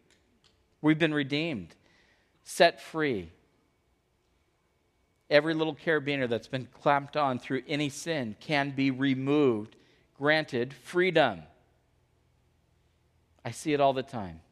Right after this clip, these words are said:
There's a girl recently in full depression. She got set free. She said for her it was like voices in the head when it, it was like the radio being turned off. The suicidal thoughts stopped. She's free.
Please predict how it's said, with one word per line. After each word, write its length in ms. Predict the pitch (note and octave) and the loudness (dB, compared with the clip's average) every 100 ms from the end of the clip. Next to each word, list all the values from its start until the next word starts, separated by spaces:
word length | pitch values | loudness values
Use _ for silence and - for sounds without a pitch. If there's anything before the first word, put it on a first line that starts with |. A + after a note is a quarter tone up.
| _ _ _ _ _ _ _ _ _ _ _ _ _ - | _ _ _ _ _ _ _ _ _ _ _ _ _ -18
There's 120 | G2+ | -8
a 40 | A2 | 2
girl 220 | C#3+ C3+ | 4 4
recently 520 | C#3+ C#3 D#3+ C#3+ B2+ | 0 -4 -8 -8 -8
in 80 | A2 | -8
full 220 | - D3 | -6 -4
depression. 640 | C3+ C#3+ C3 G#2+ - E2+ E2 | -4 -6 -6 -6 -10 -16 -14
She 160 | C3 | -6
got 220 | B2 A2 | -4 -4
set 280 | - B2+ - | -4 -10 -10
free. 340 | - A2 F#2 - _ _ _ _ _ _ _ - | -12 -14 -14 -16 _ _ _ _ _ _ _ -8
She 120 | D3+ | -4
said 220 | - C#3+ | 0 0
for 120 | C#3+ | 0
her 100 | C#3+ | 0
it 60 | C#3 | 0
was 120 | B2 | 0
like 200 | A#2 A2 | -4 -2
voices 360 | C#3 C#3 C3+ B2 | 0 0 -2 -6
in 80 | |
the 80 | A#2+ | -6
head 260 | B2 B2+ A#2 | -2 -2 -2
when 140 | A#2+ | -6
it, 100 | C3 | -6
it 80 | C#3 | -8
was 120 | B2 | -6
like 120 | B2 - | -6 -4
the 100 | A#2 | -6
radio 420 | A#2+ C3+ A#2 G#2 | -2 -2 -2 -6
being 260 | A2 G#2+ | -6 -8
turned 280 | - A2+ G#2 | -8 -8 -6
off. 240 | G2 F2 - _ _ _ _ _ _ - | -8 -8 -18 _ _ _ _ _ _ -20
The 80 | G2 | -16
suicidal 480 | - C3+ B2 B2+ B2 | -6 -4 0 0 0
thoughts 340 | - A#2 A#2 | 0 0 -2
stopped. 500 | - B2 A#2+ - - - _ _ _ _ _ _ | -4 0 0 -2 -14 -20 _ _ _ _ _ _
She's 220 | - C3 | -14 -14
free. 420 | - C#3 G#2 E2 | -12 -8 -8 -8